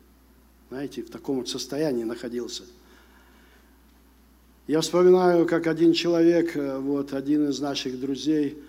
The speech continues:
вот, он ставил какие-то условия, чтобы был вот этот человек, потом, чтобы был вот тот человек, вот тот человек. И не мог он получить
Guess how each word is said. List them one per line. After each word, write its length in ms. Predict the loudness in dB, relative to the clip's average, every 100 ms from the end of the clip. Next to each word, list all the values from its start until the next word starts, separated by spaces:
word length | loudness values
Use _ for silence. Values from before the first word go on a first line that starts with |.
| -20 -20 -20 _ _ _ _ -16
вот, 500 | -10 -6 -4 -6 -8 -14 -14 -10
он 420 | -4 0 2 2 0
ставил 480 | -4 -4 -2 -2 -4 -10
какие-то 420 | -16 -10 -8 -4
условия, 540 | -6 -6 -2 0 0 -2
чтобы 300 | -4 -6 0
был 160 | 0
вот 200 | 2 0
этот 260 | -4 -6 -10
человек, 600 | -6 -4 0 0 0 -2
потом, 260 | -6 -6 -6
чтобы 260 | -6 -8
был 160 | -2 0
вот 200 | 0 -4
тот 220 | -4 -4
человек, 600 | -6 -4 -2 -2 -2 -6 -12 -20 -20 -20 -20 -4
вот 200 | -4 0
тот 200 | 0 0
человек. 720 | 0 2 4 4 4 2 -2 -14 -18 -20 _ -20 _ _ _ -2
И 500 | 2 4 4 2 4
не 280 | 4 6
мог 280 | 8 6 4
он 120 | 0
получить 480 | 0 -4 -6 -8 -12